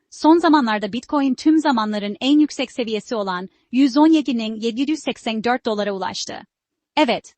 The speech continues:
doğru duydunuz. Bu tür bir rekor her yerden yatırımcıların büyük ilgisini çekiyor.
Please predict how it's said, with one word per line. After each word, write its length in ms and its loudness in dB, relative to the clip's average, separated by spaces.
doğru 240 2
duydunuz. 500 -8
Bu 140 -2
tür 200 -2
bir 100 0
rekor 400 -2
her 240 2
yerden 520 -2
yatırımcıların 800 0
büyük 280 0
ilgisini 440 -8
çekiyor. 480 -10